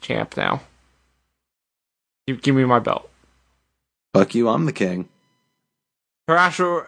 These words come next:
Speaker 1: words were, "Yeah, after the Survivor Series stuff and me getting injured, you didn't come s-, seek out me to prove that you're the, the baddest woman on the planet. So instead, I'm coming to you to prove that you're not."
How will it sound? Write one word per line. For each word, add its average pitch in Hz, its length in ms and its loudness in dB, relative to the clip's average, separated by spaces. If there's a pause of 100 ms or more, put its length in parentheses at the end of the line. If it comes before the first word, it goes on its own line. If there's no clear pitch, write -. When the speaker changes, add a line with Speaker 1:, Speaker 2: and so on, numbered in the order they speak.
Speaker 1:
words 151 440 2
were, 143 420 0 (580)
"Yeah, 170 240 2
after 170 580 2
the 156 100 -4
Survivor 165 560 2
Series 143 420 -2
stuff - 560 0 (520)
and 143 220 4
me 147 140 2
getting 151 280 2
injured, 139 380 0
you 139 180 0
didn't 151 380 0
come 151 220 0
s-, - 420 -6
seek - 320 -4
out 139 180 2
me 143 160 -4
to 135 60 -4
prove 139 320 -6
that 131 180 -2
you're 135 240 -2
the, 123 340 -2
the 120 120 -6
baddest 127 320 0
woman 127 180 -6
on 120 140 -6
the 113 60 -10
planet. 127 440 -6 (400)
So 156 200 2
instead, 151 320 2
I'm 135 120 2
coming 139 280 -2
to 131 60 -4
you 135 260 0
to 123 100 -6
prove 139 220 -6
that 127 100 -6
you're 117 140 -8
not." 110 380 -2